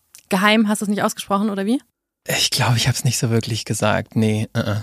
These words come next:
Speaker 2: Weil das
Speaker 1: Weil?
Speaker 2: war ja auch so, naja, Schauspieler werden. Pff, ich weiß nicht, ob meine Mama da jetzt so happy damit gewesen wäre, wenn ich das gesagt hätte. Ähm, das war jetzt nicht so, als würde das wirklich eine Option sein.
Speaker 1: Mhm.
Speaker 2: So. Aber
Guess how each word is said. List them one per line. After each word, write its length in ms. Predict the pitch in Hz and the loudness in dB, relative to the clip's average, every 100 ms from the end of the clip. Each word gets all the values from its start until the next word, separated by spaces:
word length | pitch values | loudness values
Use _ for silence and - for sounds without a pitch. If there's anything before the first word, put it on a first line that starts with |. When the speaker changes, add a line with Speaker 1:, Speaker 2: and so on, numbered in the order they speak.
| - | -6
Speaker 2:
Weil 160 | 180 180 | -2 0
das 120 | 214 | 2
Speaker 1:
Weil? 60 | |
Speaker 2:
war 60 | 175 | 4
ja 100 | 117 | 2
auch 60 | 104 | 2
so, 120 | 107 | -2
naja, 260 | 107 101 | -4 -4
Schauspieler 640 | 101 - 117 - 123 113 107 | -2 2 2 2 2 4 4
werden. 540 | 107 110 107 107 104 - | 4 4 4 2 0 -4
Pff, 200 | - - | -8 -8
ich 60 | |
weiß 100 | 104 | -6
nicht, 80 | 104 | -4
ob 60 | - | -2
meine 100 | 104 | 0
Mama 200 | 101 101 | 2 0
da 120 | - | 0
jetzt 160 | 98 - | -2 0
so 80 | 107 | 0
happy 200 | 101 101 | 2 2
damit 240 | 98 101 | 0 0
gewesen 340 | 101 101 107 | -2 -2 0
wäre, 100 | 104 | 2
wenn 80 | 101 | 2
ich 60 | 107 | 0
das 160 | 113 - | -2 -4
gesagt 340 | 101 104 - | -2 -2 -2
hätte. 200 | 127 139 - - - - - - | 0 0 -2 -8 -12 -12 -10 0
Ähm, 680 | 120 113 113 113 113 117 113 _ | 4 4 4 4 4 2 0 _
das 160 | 120 - | -4 2
war 60 | 113 | 2
jetzt 160 | - | 4
nicht 140 | 113 - | 0 2
so, 320 | 107 107 107 | 4 4 4
als 200 | 110 - | 0 0
würde 140 | 110 | 0
das 240 | 107 - 107 | 0 -2 0
wirklich 560 | 120 - 101 101 - - | 0 2 -2 -4 -8 -6
eine 120 | - | -4
Option 380 | - - 98 92 | -4 -4 -4 -4
sein. 300 | 190 180 - | -4 -6 -4
Speaker 1:
Mhm. 240 | 208 180 190 | -2 0 0
Speaker 2:
So. 240 | 170 - - - - - - - _ - | -4 -10 -12 -18 -20 -20 -20 -20 _ -6
Aber 480 | - 165 208 220 | 0 4 6 4